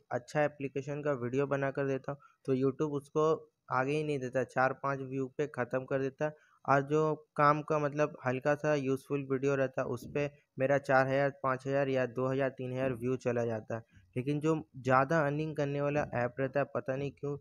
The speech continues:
उस पे मेरा व्यू नहीं जाता है। लेकिन आप लोग, इसीलिए मैं आप लोगों से कहता हूँ कि मेरे चैनल को सब्सक्राइब करके बेल आइकन को on रखें, क्योंकि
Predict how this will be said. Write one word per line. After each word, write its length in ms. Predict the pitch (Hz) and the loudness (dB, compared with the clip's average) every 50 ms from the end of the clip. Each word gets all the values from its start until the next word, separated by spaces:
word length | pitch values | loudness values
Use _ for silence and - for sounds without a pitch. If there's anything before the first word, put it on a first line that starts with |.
| - _ _ _ _ | -12 _ _ _ _
उस 140 | - 110 - | -14 -12 -10
पे 120 | - 131 131 | -8 -6 -4
मेरा 220 | 131 131 131 131 123 | -2 0 0 0 0
व्यू 260 | 110 110 113 127 139 | -2 -4 -4 -4 -4
नहीं 200 | 139 143 143 135 | -4 -4 -4 -2
जाता 240 | 135 131 120 - 127 | -2 -4 -4 -4 -4
है। 60 | 117 | -4
लेकिन 240 | 120 120 131 135 - - | -4 -6 -6 -8 -6 -4
आप 200 | - 120 120 - - | -2 -2 -2 -2 -2
लोग, 140 | 143 147 139 | -4 -4 -2
इसीलिए 360 | 127 120 - - 139 143 147 143 | -4 -8 -8 -6 -4 -2 -2 -2
मैं 120 | 143 139 | 0 0
आप 160 | 135 131 - - | -2 -2 -2 -2
लोगों 280 | 139 135 139 139 139 139 | -2 0 0 0 0 -2
से 160 | 135 - 139 131 | -4 -6 -6 -4
कहता 280 | 135 120 120 - 135 | -4 -4 -4 -2 -2
हूँ 100 | 135 135 - | -4 -4 -4
कि 200 | - - 131 - - | -8 -12 -12 -8 -4
मेरे 160 | 120 120 127 123 | -2 -2 -2 -2
चैनल 340 | - - 123 123 127 139 139 | -2 -2 -2 -2 0 0 0
को 100 | 143 139 | -2 -2
सब्सक्राइब 560 | - - - 113 - - - - 123 131 139 139 - | -2 -4 -8 -8 -8 -8 -4 -2 0 0 -2 -2 -4
करके 240 | 139 131 - 143 131 113 | -6 -4 -4 -4 -4 -2
बेल 220 | 120 123 127 131 | -2 -2 0 0
आइकन 240 | 131 123 131 131 135 | -2 -2 -4 -6 -6
को 140 | - 143 - - | -6 -6 -2 0
on 180 | 131 127 127 120 | 0 0 0 -2
रखें, 240 | 110 107 - - 110 - _ _ _ _ _ _ _ - | -4 -4 -6 -8 -10 -10 _ _ _ _ _ _ _ -10
क्योंकि 200 | 135 131 - 151 | -8 -4 -2 -2